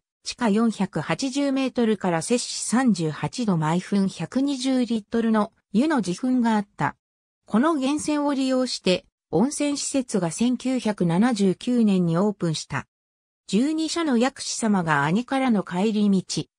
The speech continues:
湯の台に差し掛かると何人もの人が湯治をしていた。十二所の薬師様は、湯の台の薬師様に、分湯を頼んだ。卵に種湯を詰めて、すすきの、つとに包んで十二所に帰ろうとした。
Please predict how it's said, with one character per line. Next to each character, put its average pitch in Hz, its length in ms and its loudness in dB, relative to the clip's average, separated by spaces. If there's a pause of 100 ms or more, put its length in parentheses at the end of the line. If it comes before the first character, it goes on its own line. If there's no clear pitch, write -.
(140)
湯 254 120 4
の 277 160 0
台 254 240 0
に 185 120 2
差 175 160 -4
し - 120 -6
掛 277 180 -2
か 285 100 2
る 262 140 -2
と 185 100 0
何 240 240 2
人 226 220 2
も 180 100 2
の 170 120 0
人 - 260 -6
が 190 180 0
湯 208 160 2
治 208 140 0
を 214 80 2
し - 140 -4
て 165 100 -4
い 151 120 -4
た。 143 260 -6 (500)
十 254 260 0
二 320 160 -2
所 302 160 -2
の 233 140 2
薬 226 220 -2
師 - 180 -8
様 175 320 -2
は、 160 220 0 (220)
湯 240 140 2
の 294 140 0
台 233 280 0
の 196 120 4
薬 220 260 0
師 - 140 -10
様 190 300 2
に、 165 180 -2 (220)
分 269 260 2
湯 226 140 2
を 160 120 2
頼 165 280 2
ん 185 100 2
だ。 143 180 -4 (540)
卵 302 400 0
に 302 140 0
種 339 240 0
湯 240 160 2
を 185 60 2
詰 208 200 -2
め 208 140 2
て、 160 240 -2 (180)
す - 180 -4
す - 160 -4
き 254 140 -4
の、 254 240 -2 (180)
つ - 140 -8
と 302 140 0
に 247 120 -2
包 - 360 -2
ん - 20 2
で 170 140 0
十 202 260 0
二 262 140 -2
所 233 180 0
に 180 140 0
帰 170 240 0
ろ 262 140 2
う 247 40 0
と 160 140 -4
し - 120 -8
た。 - 220 -6